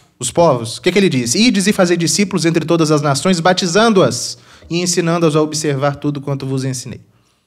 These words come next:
quando vos ordenei." Ou seja, as nações também fazem parte da igreja.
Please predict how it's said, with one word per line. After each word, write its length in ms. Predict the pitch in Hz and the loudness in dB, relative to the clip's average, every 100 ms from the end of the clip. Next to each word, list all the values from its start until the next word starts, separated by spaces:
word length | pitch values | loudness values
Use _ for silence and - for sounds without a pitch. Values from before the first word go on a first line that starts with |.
| _ _ _ _ _ _ _ _ _ _ - | _ _ _ _ _ _ _ _ _ _ -4
quando 140 | 127 | 0
vos 140 | 127 127 | 2 2
ordenei." 360 | 131 123 107 - _ _ - - | 0 -2 -8 -14 _ _ -20 -10
Ou 80 | - | 0
seja, 180 | 175 190 | 0 2
as 200 | 285 269 | 0 2
nações 720 | - - - 240 370 403 - | 2 0 2 4 4 2 2
também 200 | 220 196 | 0 0
fazem 240 | 180 165 | 2 0
parte 260 | 165 147 143 | 0 -2 -2
da 100 | 143 | -4
igreja. 360 | 139 113 90 | -4 -6 -8